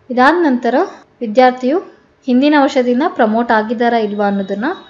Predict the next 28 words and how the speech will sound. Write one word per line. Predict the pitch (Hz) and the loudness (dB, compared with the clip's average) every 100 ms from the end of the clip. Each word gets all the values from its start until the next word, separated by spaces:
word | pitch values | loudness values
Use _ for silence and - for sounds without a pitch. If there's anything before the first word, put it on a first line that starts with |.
| _ - | _ -14
select | 254 226 - | -4 -4 -2
ಮಾಡ್ಬೇಕಾಗುತ್ತೆ, | 233 214 214 214 196 202 294 | -4 -4 -4 -4 -6 -4 -4
yes | 240 - - | -4 -4 -4
or | 208 214 | -4 -2
no | 196 202 | -2 -4
ಅಂತ. | 190 233 349 - - _ - | -4 -6 -6 -8 -20 _ -6
ಹಾಗೇನೆ | 233 220 226 302 | -4 -2 -2 -4
pass | 440 - 240 247 247 | -4 0 2 4 0
in | 349 | -4
all | 330 254 262 | -4 -2 -2
subjects | 277 247 214 240 233 311 | 2 0 0 -4 -4 -4
in | |
semester | 415 - - 226 226 - 226 | -6 -8 -4 -2 -2 -4 -2
one | 214 262 285 | 0 0 2
of | 320 320 - | 0 -2 -8
previous | 226 214 208 - | -2 -2 -4 -8
year | 190 180 - - - _ - | -6 -6 -8 -20 -20 _ -8
ಅಂದ್ರೆ | 220 311 | -2 -2
semester | 320 233 233 - 233 | -2 -4 -4 -4 -4
ಒನ್ನಲ್ಲಿ | 202 208 269 330 269 247 320 - - _ - | 0 0 2 2 2 2 -2 -6 -16 _ -4
ಇರುವಂತಹ | 240 247 233 226 277 294 | 0 0 0 -2 0 0
ಎಲ್ಲ | 208 220 339 | 2 4 2
ಸಬ್ಜೆಕ್ಟಲ್ಲೂ | 339 240 247 254 247 240 247 | 2 0 2 0 2 2 2
ಸಹ | 247 220 262 349 - - _ _ - | 0 -4 -2 -4 -6 -20 _ _ -12
ವಿದ್ಯಾರ್ಥಿಯು | 214 247 247 247 254 339 339 - _ - | 0 2 2 2 -2 -2 -6 -16 _ 2
ತೇರ್ಗಡೆಯಾಗಿದ್ದರೆ | 247 254 269 247 233 220 226 214 220 285 - - - | 4 4 4 2 2 0 -2 -2 -2 -2 -6 -12 -8
ಎಸ್ | 226 - | -8 -2
ಅಂತ | 247 240 | -2 0